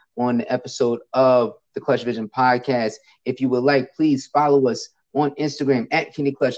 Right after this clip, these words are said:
underscore, on YouTube, Kenny Clutch Speaks, or go to our website, w w w dot kenny clutch speaks dot com. You can also donate to our Cancer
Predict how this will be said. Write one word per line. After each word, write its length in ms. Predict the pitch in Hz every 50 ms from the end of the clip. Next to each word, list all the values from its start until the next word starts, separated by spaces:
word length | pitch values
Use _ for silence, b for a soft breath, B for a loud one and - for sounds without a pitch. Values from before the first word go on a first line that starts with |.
| - -
underscore, 600 | 151 165 160 156 147 - - - 139 127 - - -
on 260 | 139 160 170 165 151 139
YouTube, 600 | 143 330 170 339 - - 175 156 147 135 117 - _ _ _ _ _
Kenny 140 | - 151 147
Clutch 200 | 135 - 127 -
Speaks, 540 | - - - 151 151 151 147 - - - - b b b b _
or 380 | - 147 156 160 156 156 156 156
go 180 | - 139 135 135
to 120 | 135 131
our 80 | 113 107
website, 460 | 110 131 127 - - - 123 117 107
w 200 | 120 - - 214
w 200 | 113 - 110 107
w 260 | - 240 240 123 120 233
dot 240 | - - 120 - - - _ _ _
kenny 260 | - 160 147 147 143
clutch 240 | 139 - - 127 -
speaks 360 | - - - - 131 131 - -
dot 320 | 202 196 120 107 - - - _ _
com. 460 | - - 143 143 139 135 135 131 135 _ _
You 80 | - 131
can 120 | 139 135
also 320 | - 135 139 - - 127 113 107 -
donate 640 | - 135 143 147 143 151 - - 139 135 131 131 - _ _ _ _ _ -
to 240 | - 208 202 180 - -
our 400 | 143 147 143 143 139 131 127 123
Cancer 420 | 120 - 151 151 147 139 - 143